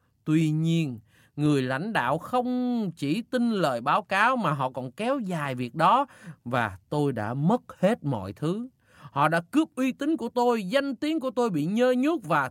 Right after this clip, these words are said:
tôi buộc phải đi khỏi. Tôi đã tìm kiếm Chúa như chưa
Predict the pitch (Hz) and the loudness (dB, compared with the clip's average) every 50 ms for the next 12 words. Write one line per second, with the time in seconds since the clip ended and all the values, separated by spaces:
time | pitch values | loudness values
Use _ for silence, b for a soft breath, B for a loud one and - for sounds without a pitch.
0 | - _ - 226 240 240 240 233 220 - - - 196 165 156 143 - - - 127 | -6 _ 0 2 4 4 4 2 0 -4 -6 0 2 2 2 2 0 -4 -4 -4
1 | 131 175 185 202 175 180 160 - - - 110 101 120 160 175 - _ _ _ _ | -4 -4 -2 -2 0 0 0 -2 -6 -8 -6 -6 -6 -6 -8 -12 _ _ _ _
2 | _ _ _ _ _ _ _ _ _ _ _ _ _ _ _ _ _ _ _ _ | _ _ _ _ _ _ _ _ _ _ _ _ _ _ _ _ _ _ _ _
3 | _ _ _ _ - 160 170 170 160 143 147 151 - - 160 147 131 110 - - | _ _ _ _ 2 4 4 4 4 2 0 -2 0 0 0 0 0 -2 -2 -2
4 | 160 190 208 175 - 185 185 202 226 240 247 214 196 196 196 190 180 170 - - | -2 -2 -2 -4 -4 -4 -2 0 0 0 2 0 0 0 0 -2 -4 -4 -2 0
5 | 190 202 202 190 | 2 4 4 4